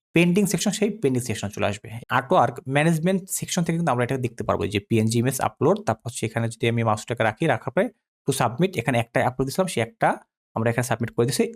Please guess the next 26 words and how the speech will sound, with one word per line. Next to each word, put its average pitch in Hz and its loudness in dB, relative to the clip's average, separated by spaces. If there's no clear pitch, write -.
এখানে - 0
যে 156 2
পেন্ডিং 135 2
সেকশন, 220 -4
এখানে 147 -2
আসলাম, - 0
এখানে 233 0
দেখেন 220 2
আমার 143 4
ওই 135 4
ইমেজটা 127 0
এখানে 226 -2
শো - -2
করতেছে 147 -2
কি 147 2
পেন্ডিং 98 -2
সেকশনে। - -8
তো - -10
এখন 180 0
যদি 190 4
আমি 185 4
একটু - -2
ফুল 175 2
রিলোড 123 4
দিই 131 4
বা 143 4